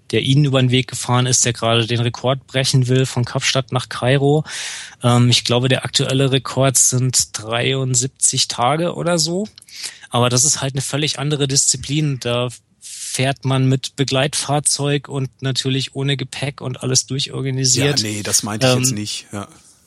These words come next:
Speaker 1: Ja, aber da gibt's natürlich beliebig viele Abstufungen dazwischen, äh,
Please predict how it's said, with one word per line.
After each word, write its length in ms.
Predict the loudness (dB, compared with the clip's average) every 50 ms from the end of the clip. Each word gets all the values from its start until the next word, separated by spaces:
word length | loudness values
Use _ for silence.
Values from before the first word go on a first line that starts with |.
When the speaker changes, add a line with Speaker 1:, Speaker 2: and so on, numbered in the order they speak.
| _ _ -8 -2 0 0 2 2
Speaker 1:
Ja, 300 | 2 4 4 2 2 0
aber 220 | 0 -2 -2 0
da 180 | 0 0 0 0
gibt's 260 | 0 -2 -2 0 0
natürlich 400 | 0 -2 -2 -4 -2 -4 -4 -4 _ -14 -20 _ _ -4
beliebig 320 | -2 -2 0 0 -2 -2
viele 280 | -2 0 0 0 -2 -2
Abstufungen 600 | -4 -4 -4 -4 -6 -6 -4 -2 -2 0 2 2
dazwischen, 720 | 2 2 2 0 0 0 0 2 2 2 0 0 -2 -4
äh, 440 | -4 -2 0 0 0 2 0 -2